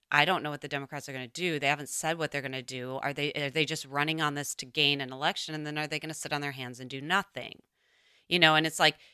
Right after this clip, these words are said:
yes, no one party can do everything unless they have full control of the House and the Senate. So that, that is also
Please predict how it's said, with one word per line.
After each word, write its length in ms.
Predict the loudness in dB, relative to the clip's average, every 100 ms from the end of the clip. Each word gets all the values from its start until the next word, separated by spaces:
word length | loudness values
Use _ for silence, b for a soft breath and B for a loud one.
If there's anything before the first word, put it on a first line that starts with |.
| b
yes, 300 | 10 10 8
no 140 | 0
one 200 | 2 0
party 240 | 0 -2 -2
can 140 | -2
do 100 | -4
everything 320 | -4 -4 -6
unless 240 | -4 -6 -6
they 80 | -8
have 160 | -8
full 160 | -8 -12
control 300 | -12 -8 -8
of 40 |
the 60 | -6
House 240 | -6 -8
and 100 | -10
the 40 | -4
Senate. 480 | 2 4 4 2 -4 _ _ _ _ _ _ -4
So 300 | 2 2 0
that, 340 | 8 10 10 6 _ _ _
that 300 | 4 8 8
is 160 | 6 0
also 640 | 0 0 0 0 -2 -6